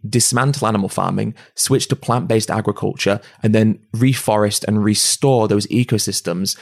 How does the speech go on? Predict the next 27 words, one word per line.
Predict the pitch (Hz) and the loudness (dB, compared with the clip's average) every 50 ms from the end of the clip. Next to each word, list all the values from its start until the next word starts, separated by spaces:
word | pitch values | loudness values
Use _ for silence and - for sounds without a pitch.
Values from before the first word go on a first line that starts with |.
| - - - | -14 -16 -8
which | - 117 - | -6 -2 0
have | 110 98 | 0 0
been | - 113 107 | 2 2 2
deforested | 101 107 110 104 - - 127 135 131 120 - - - 92 98 95 - - _ _ _ _ _ - | 2 2 0 -2 0 0 2 2 2 0 0 -2 -2 -2 -2 -2 -4 -10 _ _ _ _ _ -4
up | - 113 - - | -2 -2 2 2
until | 127 117 - 127 123 117 | 0 0 2 2 2 2
this | 101 104 - | 2 0 -2
point | - - 120 104 98 92 71 - - - - - _ - | -2 -2 0 0 0 0 -2 -6 -8 -10 -12 -20 _ -6
to | - - | 0 0
make | 110 104 92 - - | 0 0 0 0 0
way | 101 101 | 0 0
for | 101 - | 0 -2
animal | 90 95 101 98 95 98 | -2 -2 0 -2 -2 -2
farming. | - 98 98 92 85 65 - - - - - - - | -4 -4 -4 -4 -6 -8 -10 -12 -16 -18 -20 -8 -2
This | 117 123 143 | -2 0 2
isn't | 156 151 160 - | 2 2 2 2
a | 117 107 | 0 -2
vegan | 104 101 120 123 135 123 131 117 104 101 92 98 - _ _ _ _ _ - | 0 2 2 2 4 4 2 2 2 2 0 -2 -6 _ _ _ _ _ 0
organization. | 117 120 113 113 107 104 104 107 123 127 113 - - | 2 2 2 2 2 2 2 2 2 2 2 2 0
This | 127 131 | 0 2
isn't | 156 147 139 - - 107 | 2 0 0 0 -2 -4
vegans | 110 - 127 151 147 135 117 104 98 95 | 0 2 2 4 4 2 2 2 2 0
saying | - - 117 123 123 110 98 | 0 0 2 2 2 2 2
this. | 82 78 90 - - | 0 -2 -4 -6 -6
These | - 123 123 127 131 123 - - - | -2 0 2 2 2 0 -2 -6 -4
are | 107 101 104 107 110 - - | -2 -2 -2 -2 -4 -4 -4
scientists. | - - - 123 123 131 135 139 135 - 156 156 151 - - - - - | -2 -2 0 2 2 2 2 2 2 0 -2 -4 -4 -6 -6 -8 -8 -10